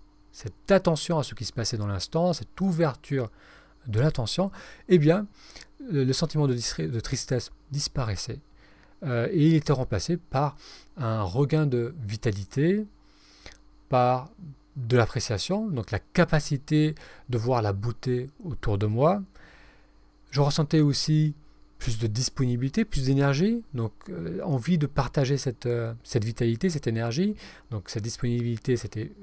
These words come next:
une ouverture aux autres, l'envie d'aller vers les autres, un élan vers l'autre que je n'avais pas auparavant, que je n'avais pas eu de, pendant, pendant de longues années.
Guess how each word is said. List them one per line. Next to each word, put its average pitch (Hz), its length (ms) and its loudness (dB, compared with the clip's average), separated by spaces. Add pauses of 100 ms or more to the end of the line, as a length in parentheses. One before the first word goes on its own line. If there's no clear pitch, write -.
une 107 400 -2
ouverture 151 500 2
aux 110 200 0
autres, 202 260 -2 (640)
l'envie 135 500 2
d'aller 143 200 6
vers 120 140 4
les 113 160 2
autres, 190 200 0
un 120 280 0
élan 170 420 6 (560)
vers 120 240 0
l'autre 175 340 -2 (400)
que 117 120 -2
je 104 80 0
n'avais 104 180 0
pas 127 180 -2
auparavant, 110 500 -2
que 107 140 -8
je 101 80 -4
n'avais 95 140 -4
pas 117 160 -6
eu 113 80 -2
de, 107 100 -4
pendant, 101 320 -2 (240)
pendant 101 180 -4
de 95 100 -2
longues 123 380 2
années. 131 320 0